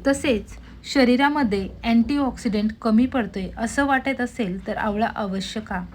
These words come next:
पोटात दुखत असेल, तोंड येत असेल, तर आवळा तुम्ही नक्की खाल्ला पाहिजे. कारण बहुगुणी आवळ्यामध्ये व्हिटॅमिन सी सर्वात जास्त असते. कॅल्शियम,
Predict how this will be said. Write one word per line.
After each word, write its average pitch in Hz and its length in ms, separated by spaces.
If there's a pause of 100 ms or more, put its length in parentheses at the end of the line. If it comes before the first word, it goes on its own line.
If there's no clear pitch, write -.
(440)
पोटात 254 360
दुखत 240 420
असेल, 185 560
तोंड 233 240
येत 220 180
असेल, 185 400 (400)
तर 214 180 (340)
आवळा 214 300
तुम्ही 226 340 (200)
नक्की 208 400
खाल्ला 208 300
पाहिजे. 175 400 (1000)
कारण 254 460 (380)
बहुगुणी 294 600 (140)
आवळ्यामध्ये 214 760 (340)
व्हिटॅमिन 269 500
सी 220 340
सर्वात 220 500 (100)
जास्त 208 360
असते. 180 480 (380)
कॅल्शियम, 214 720